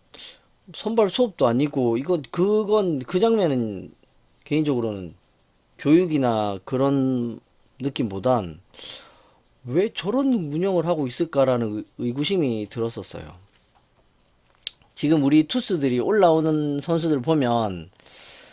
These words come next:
기본적인 하드웨어는 굉장히 좋아요. 뭐 윤동이가 조금 말라 보이는 것 같긴 한데 그래도 하체랑 보면은 괜찮고,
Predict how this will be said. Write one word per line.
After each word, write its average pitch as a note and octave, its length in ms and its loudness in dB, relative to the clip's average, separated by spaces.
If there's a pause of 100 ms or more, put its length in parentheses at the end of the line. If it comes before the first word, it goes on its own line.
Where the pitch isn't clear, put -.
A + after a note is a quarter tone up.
(260)
기본적인 G3+ 500 8
하드웨어는 E3 760 6
굉장히 C#3+ 500 4
좋아요. G2+ 480 0
뭐 G2 460 -6 (1040)
윤동이가 F3 460 4
조금 D3 440 -2 (480)
말라 F#3 300 8
보이는 D#3 400 4
것 C3+ 80 -4
같긴 C3+ 420 -2
한데 E3+ 320 2
그래도 E3+ 380 4
하체랑 F#3+ 420 4
보면은 D3 460 2
괜찮고, A2+ 840 0